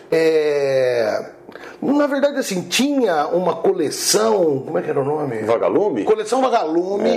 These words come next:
Speaker 2: essa é
Speaker 1: todo mundo
Speaker 2: famosa.
Speaker 1: tinha que ler no ensino fundamental.
Speaker 2: <laughs> Só.
Speaker 1: Mas eram livros que eu achava muito fáceis, assim, lia muito rápido,
Speaker 2: Uhum.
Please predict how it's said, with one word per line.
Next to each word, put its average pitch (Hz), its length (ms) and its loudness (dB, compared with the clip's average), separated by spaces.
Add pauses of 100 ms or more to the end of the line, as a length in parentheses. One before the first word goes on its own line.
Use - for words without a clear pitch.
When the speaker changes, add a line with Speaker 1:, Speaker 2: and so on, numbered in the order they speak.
Speaker 2:
essa 185 180 -6
é - 20 -2
Speaker 1:
todo 269 160 2
mundo - 120 0
Speaker 2:
famosa. - 160 0
Speaker 1:
tinha 247 180 -2
que 254 140 -2
ler 208 240 -2
no 220 100 -4
ensino 214 260 -2
fundamental. 220 640 0 (200)
Speaker 2:
<laughs> 143 200 -6
Só. 98 240 0
Speaker 1:
Mas 381 140 0
eram 349 200 0
livros 269 340 -4
que - 80 -2
eu 262 80 2
achava 254 280 0
muito 247 1500 -2
fáceis, - 720 -2
assim, 120 180 -4
lia 175 240 -2
muito 214 260 -4
rápido, 147 580 -2
Speaker 2:
Uhum. 123 420 -2